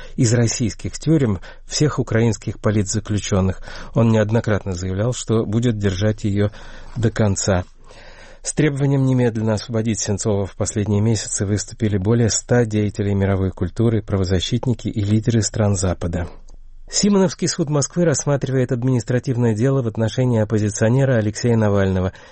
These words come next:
Его обвиняют по статье "Нарушения при проведении митинга", которые повлекли вред здоровью человека. По словам соратника Навального Леонида Волкова, это экзотическая статья, которая на его памяти не применялась никогда.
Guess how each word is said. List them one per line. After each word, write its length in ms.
Его 220
обвиняют 480
по 120
статье 420
"Нарушения 680
при 160
проведении 560
митинга", 480
которые 420
повлекли 520
вред 280
здоровью 720
человека. 600
По 100
словам 380
соратника 540
Навального 460
Леонида 440
Волкова, 540
это 380
экзотическая 840
статья, 400
которая 360
на 60
его 220
памяти 380
не 280
применялась 720
никогда. 500